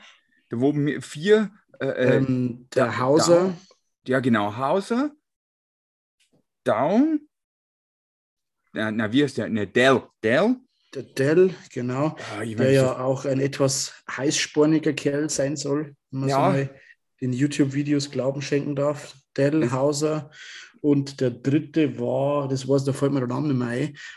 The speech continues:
Speaker 2: aber das war meiner Meinung nach der unrealistischste,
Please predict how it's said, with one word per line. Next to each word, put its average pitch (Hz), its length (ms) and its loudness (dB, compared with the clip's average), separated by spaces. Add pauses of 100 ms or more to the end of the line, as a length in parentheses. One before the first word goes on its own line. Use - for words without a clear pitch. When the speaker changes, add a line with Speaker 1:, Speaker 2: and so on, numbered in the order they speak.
(100)
Speaker 2:
aber 127 160 -2
das 131 180 0
war 127 120 2
meiner 127 260 0
Meinung 131 220 -2
nach 123 180 -4
der 127 180 -6
unrealistischste, 123 1080 -2